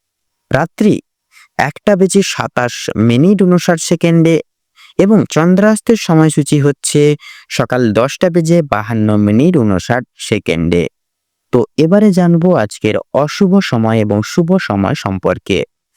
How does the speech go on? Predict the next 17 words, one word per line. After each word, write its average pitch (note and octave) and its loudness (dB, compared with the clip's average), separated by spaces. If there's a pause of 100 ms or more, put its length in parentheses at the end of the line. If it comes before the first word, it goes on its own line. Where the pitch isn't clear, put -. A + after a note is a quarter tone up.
(320)
তো - 0
আজকের G#2+ -2
দিনে D3 2 (380)
দুর্মুহূর্ত D#3 2
এবং E3 2
তথা C3+ 0
দুষ্ট A#2+ -2
মুহূর্তটি B2+ 0
হচ্ছে D#3+ 0 (460)
বিকেল C3 2 (140)
পাঁচটা F#3 -2
বেজে F3 2 (440)
পাঁচ A2+ -2 (100)
মিনিট G#2+ 0
ছেচল্লিশ E3+ 0
সেকেন্ড E3+ 0
থেকে E3 0